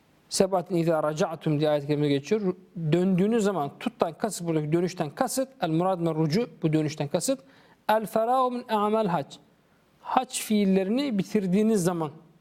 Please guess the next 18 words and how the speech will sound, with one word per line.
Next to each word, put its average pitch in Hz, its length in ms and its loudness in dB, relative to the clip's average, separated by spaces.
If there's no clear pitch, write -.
demek 170 240 -2
oluyor. 135 260 -4
Bundan 214 300 2
dolayı 196 260 0
tekrar 220 540 -2
ha-, - 300 -2
evine 196 360 2
dönmese 185 460 0
bile 196 240 0
Mekke'de 180 460 0
hac 185 240 -2
işleri 156 440 -2
bittikten 170 360 -4
sonra 196 360 -4
bu 202 60 -2
kimse 156 280 -4
oruç 175 360 0
tutabilir. - 460 -4